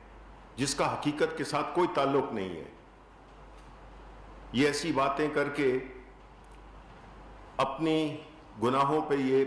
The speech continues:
पर्दा डालने की कोशिश करते हैं, लेकिन ऐसा होने नहीं वाला। आज अवाम के मफाद के ठेकेदार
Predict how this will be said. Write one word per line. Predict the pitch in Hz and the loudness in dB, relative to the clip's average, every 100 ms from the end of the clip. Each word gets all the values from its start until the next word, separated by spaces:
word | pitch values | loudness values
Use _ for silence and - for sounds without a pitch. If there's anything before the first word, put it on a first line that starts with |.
| 135 | 2
पर्दा | 131 131 139 | 0 2 0
डालने | 123 127 135 | 2 2 2
की | 135 123 | 0 -6
कोशिश | - 123 120 135 - | -4 -4 -2 -4 -2
करते | 123 - 156 | -4 0 0
हैं, | 135 113 - - - - - - - - - | 2 0 -2 -12 -16 -20 -20 -20 -20 -20 0
लेकिन | 139 147 143 139 - | 0 2 0 0 -4
ऐसा | 135 - 139 | -4 0 0
होने | 107 117 120 | 2 2 2
नहीं | 113 107 | 2 0
वाला। | 92 87 82 - - - - 120 | 0 0 -4 -8 -14 -18 -6 2
आज | 135 151 - - - - - - - - - - | 2 2 -4 -10 -14 -20 -20 -20 -20 -20 -16 -2
अवाम | 120 135 151 156 | 2 4 4 0
के | 147 147 | 0 0
मफाद | 139 113 127 139 - | 0 0 2 2 0
के | 143 | -4
ठेकेदार | 135 127 123 110 117 127 | -2 -2 0 2 4 2